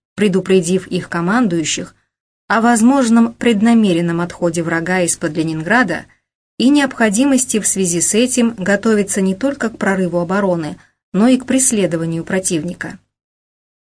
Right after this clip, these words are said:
Исходя из общего замысла зимне-весенней кампании – Ставка расширила задачи войск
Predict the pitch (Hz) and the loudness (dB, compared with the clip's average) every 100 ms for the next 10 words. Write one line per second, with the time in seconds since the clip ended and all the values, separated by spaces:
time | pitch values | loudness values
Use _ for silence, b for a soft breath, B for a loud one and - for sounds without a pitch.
0 | - 226 - 247 226 285 262 208 269 277 | 0 0 2 2 4 4 4 4 2 0
1 | 220 202 190 262 240 202 180 175 - 170 | 0 0 2 2 2 0 0 -2 -2 -2
2 | 214 240 214 196 190 214 190 175 170 170 | 2 4 2 0 0 0 0 -2 -2 -6
3 | 165 240 262 170 170 - _ _ _ _ | -2 0 0 -2 -6 -16 _ _ _ _
4 | - - - 302 302 - 226 - 185 269 | -8 -4 0 0 0 -2 -2 0 0 0
5 | - 226 180 170 165 165 175 165 165 160 | 0 0 0 -2 -2 -4 -4 -6 -8 -2
6 | 208 240 - - | 0 0 -2 -8